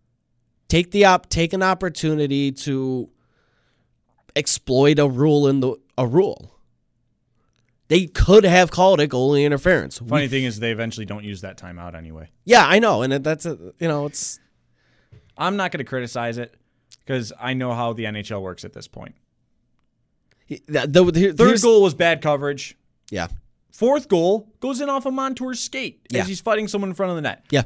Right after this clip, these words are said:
Speaker 2: That just tells you you're not gonna win that game.
Speaker 1: And they played so well in the third period too.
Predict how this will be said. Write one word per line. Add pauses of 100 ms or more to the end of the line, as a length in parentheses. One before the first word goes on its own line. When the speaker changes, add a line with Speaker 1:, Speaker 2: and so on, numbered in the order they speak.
Speaker 2:
That
just
tells
you
you're
not
gonna
win
that
game. (1200)
Speaker 1:
And
they
played
so
well
in
the
third
period
too.